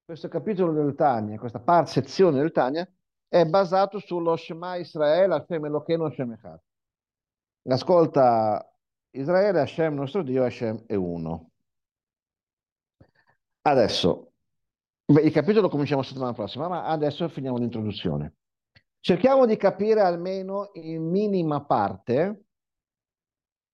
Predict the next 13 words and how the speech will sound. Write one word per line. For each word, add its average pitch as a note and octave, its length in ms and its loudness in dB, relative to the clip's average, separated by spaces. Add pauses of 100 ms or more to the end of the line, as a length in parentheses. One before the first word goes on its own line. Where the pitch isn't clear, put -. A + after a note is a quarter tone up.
(160)
quello B3 260 6
che F#3 140 4
lo D#3+ 160 6
Zohar, C3+ 720 6
cioè A#2+ 260 -2
una A2+ 180 0
parte B2 280 0
della G#2+ 140 -8
Kabbalah, A2 600 -6 (1300)
eh, C#3+ 460 -2
la E3 240 -4
sua A#3 180 -2
affermazione, C3+ 1160 -8